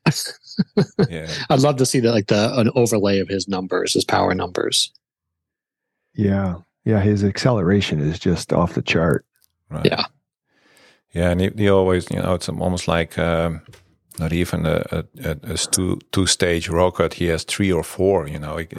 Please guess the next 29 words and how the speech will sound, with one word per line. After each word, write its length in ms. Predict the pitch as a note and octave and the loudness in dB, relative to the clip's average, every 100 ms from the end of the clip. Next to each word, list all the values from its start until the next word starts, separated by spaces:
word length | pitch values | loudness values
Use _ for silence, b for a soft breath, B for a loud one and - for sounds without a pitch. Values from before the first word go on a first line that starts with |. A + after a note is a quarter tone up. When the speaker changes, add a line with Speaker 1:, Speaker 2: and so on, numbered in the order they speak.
| - | -2
Speaker 2:
just 180 | - - | 2 4
Speaker 3:
<laughs> 100 | G2+ | 4
Yeah, 140 | E2 | 2
Speaker 2:
can 180 | - F2+ | 2 2
Speaker 3:
yeah, 100 | F#2 | 2
Speaker 2:
keep 140 | G#2 | 2
Speaker 3:
yeah. 140 | G#2+ F#2 | 4 2
Speaker 2:
on 80 | D#2+ | 2
going. 540 | F2 F#2+ F2+ D#2 D2+ B B B B - | 2 4 2 -2 -8 B B B B -14
And, 460 | E2+ E2 E2+ E2 D#2+ | -10 -8 -10 -10 -8
uh, 120 | D#2+ | -8
so 140 | - | -6
that's, 220 | E2 E2+ - | -4 -4 -2
that's 180 | F2+ | -4
pretty 320 | - - F2 E2+ | -2 -2 0 0
amazing. 520 | E2 F2 F2 - E2 | 0 0 0 -2 -4
So 100 | - | 0
there 100 | F2+ | 0
were 140 | F2+ | 0
five 380 | F2 - F#2+ F#2+ | 0 0 0 0
stages, 720 | - - F#2 F#2+ G#2 G#2 - - B B B B B B B _ | -2 0 2 2 2 0 -2 -8 B B B B B B B _
um, 400 | F#2 F#2 F2+ F#2 | -6 -4 -2 -4
in 140 | F#2 F#2 | -4 -2
this 200 | F2+ - | -2 -2
tour. 320 | G2 F2+ F#2+ | 2 4 4
He 160 | F#2 A2+ | 4 4
won, 400 | G2+ F#2+ F#2+ F#2 | 4 4 2 0
Pogacar 500 | - F#2+ F#2+ F#2+ F2+ | 0 0 0 2 2
won, 420 | F2 F2+ F2+ F2+ | 2 0 -2 -6